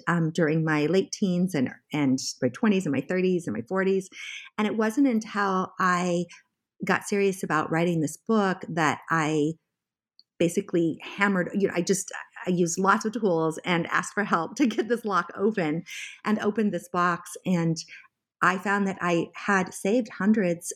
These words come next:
of pages of notes from my childhood. And it was a wonderful way to see the actual dialogue that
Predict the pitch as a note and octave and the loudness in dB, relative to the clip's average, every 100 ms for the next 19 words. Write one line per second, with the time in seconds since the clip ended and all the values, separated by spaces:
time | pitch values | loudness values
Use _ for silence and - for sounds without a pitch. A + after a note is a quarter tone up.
0 | - E3+ E3+ E3+ E3 E3 - _ _ _ | -4 0 2 2 0 -6 -20 _ _ _
1 | - A#3+ - - - - E3 D3 G3 A3 | 0 0 2 -4 -4 -2 0 2 0 0
2 | - - E3+ D#3+ E3 F#3+ G3+ - E3+ F#3 | -2 0 0 0 -2 -2 -2 -2 -2 -4
3 | - - - - _ E3+ D3+ C#3+ E3 F3 | -8 -20 -20 -20 _ 0 2 2 0 0
4 | F3 D3+ D3+ - F3+ E3+ E3 G3+ G3 F3+ | 2 0 -2 -4 -2 0 2 2 2 0
5 | D#3+ D#3 E3+ E3 D#3 D3+ - E3+ - - | -2 0 2 2 2 0 -2 -6 -4 0
6 | F3+ E3+ - D3+ E3 - E3+ D#3 D3 C#3 | 0 0 0 0 0 -2 0 2 2 2
7 | C#3 C3 B2+ C#3 - - _ _ D#3+ D3 | 2 2 0 -4 -16 -20 _ _ 0 0
8 | - | 0